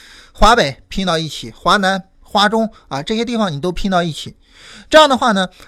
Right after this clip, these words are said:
这些大的区域和西藏啊、新疆这种大的省，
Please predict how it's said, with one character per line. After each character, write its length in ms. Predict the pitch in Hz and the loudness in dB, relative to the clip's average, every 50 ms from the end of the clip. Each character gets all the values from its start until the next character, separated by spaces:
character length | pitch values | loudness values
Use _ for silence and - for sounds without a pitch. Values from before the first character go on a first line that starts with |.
| - - | -8 -2
这 100 | - 269 | 0 2
些 140 | 254 269 262 | 2 2 2
大 260 | 269 - 302 294 240 | 4 6 6 6 6
的 120 | 180 151 | 4 2
区 360 | - - - 208 208 214 208 | -2 -4 -4 -4 -4 -4 -6
域 80 | 156 110 - _ _ _ | -6 -8 -10 _ _ _
和 440 | - - - 147 147 156 175 180 185 - _ _ _ | -18 -12 -6 -4 -2 0 -2 -2 -4 -10 _ _ _
西 260 | - - - 214 214 | -12 -6 -6 -4 0
藏 260 | 214 247 208 131 - _ _ - | 2 2 2 2 0 _ _ -14
啊、 120 | - 120 123 | -12 -12 -10
新 280 | - - 214 214 214 | -8 -4 -4 -2 0
疆 240 | 214 233 226 226 220 | 2 2 2 0 0
这 120 | 214 226 180 | -2 -2 -2
种 100 | 143 143 | -2 0
大 240 | - - 269 233 | 2 2 4 4
的 100 | 208 202 | 4 2
省， 380 | 196 - - - 117 127 123 | 0 -2 -4 -6 -8 -8 -14